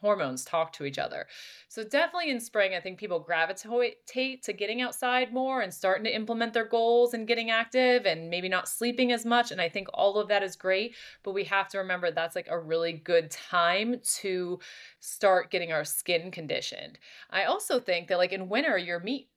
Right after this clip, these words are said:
and fat heavy, right? If you go low carb, if you eat what would have been available to our ancestors, um,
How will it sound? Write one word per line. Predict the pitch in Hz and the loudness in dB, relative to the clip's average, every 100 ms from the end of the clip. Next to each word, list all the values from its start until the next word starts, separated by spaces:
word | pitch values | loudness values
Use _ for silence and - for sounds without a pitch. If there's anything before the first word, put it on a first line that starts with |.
| - | -10
and | 190 170 | -10 -4
fat | 196 185 - | 0 0 0
heavy, | 196 190 151 135 | -4 -4 -4 -4
right? | 160 170 | -2 -2
If | 170 202 | -4 -8
you | |
go | 185 220 | 0 2
low | 277 269 254 | 4 4 2
carb, | - 202 202 202 | 2 2 4 4
if | 175 | 0
you | 180 | -8
eat | 214 233 208 | -8 -8 -2
what | 202 165 180 | -2 -2 2
would | 196 | 2
have | 180 | 4
been | 180 170 | 2 2
available | 160 170 170 185 196 | 0 4 4 4 0
to | 190 175 | -2 0
our | 165 | 0
ancestors, | 165 175 226 226 - 285 302 302 - - - - - | -2 -2 2 2 2 0 0 -4 -14 -20 -20 -20 -6
um, | 190 190 190 | -2 -2 -4